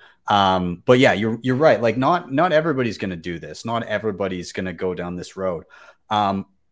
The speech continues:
what I would say in regards to this, um, and, and yes, you're absolutely right. There's much more room for improvement. Um, I, I,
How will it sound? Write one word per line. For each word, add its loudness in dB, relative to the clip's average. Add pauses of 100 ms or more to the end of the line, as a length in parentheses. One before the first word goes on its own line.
(140)
what 2
I 2
would -2
say -4 (420)
in -6
regards -2
to -8
this, -4 (280)
um, -4
and, -10
and -10
yes, -10
you're -6
absolutely -8
right. -6
There's -10
much -8
more -8
room -10
for -14
improvement. -8
Um, -4 (100)
I, -8
I, -2